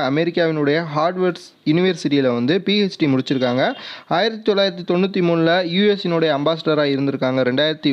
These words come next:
ஒண்ணு வரைக்கும் இந்த அம்பாசிடர் பொறுப்புல வந்து பதவி வகிச்சிருக்காங்க. இது மாதிரி நிறையா குவைத்தினுடைய இதற்கு முன்பு ரெண்டாயிரத்தி ஏழுல இருந்து ரெண்டாயிரத்தி பதினொன்னு வரைக்கும் குவைத்தினுடைய டெபுட்டி பிரைம் மினிஸ்டராகவும் வந்து இருந்திருக்காங்க.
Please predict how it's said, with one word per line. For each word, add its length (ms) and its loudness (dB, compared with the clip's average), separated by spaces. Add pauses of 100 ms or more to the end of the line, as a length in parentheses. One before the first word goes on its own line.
ஒண்ணு 220 2
வரைக்கும் 360 0
இந்த 200 2
அம்பாசிடர் 420 -2
பொறுப்புல 260 -2
வந்து 400 0
பதவி 300 0
வகிச்சிருக்காங்க. 640 -2 (420)
இது 120 0
மாதிரி 280 0
நிறையா 440 0
குவைத்தினுடைய 760 0
இதற்கு 280 0
முன்பு 280 2 (100)
ரெண்டாயிரத்தி 420 0
ஏழுல 240 4
இருந்து 200 0
ரெண்டாயிரத்தி 400 -2
பதினொன்னு 420 0
வரைக்கும் 480 0 (140)
குவைத்தினுடைய 640 0
டெபுட்டி 360 -4
பிரைம் 280 -2
மினிஸ்டராகவும் 600 0
வந்து 160 0
இருந்திருக்காங்க. 540 0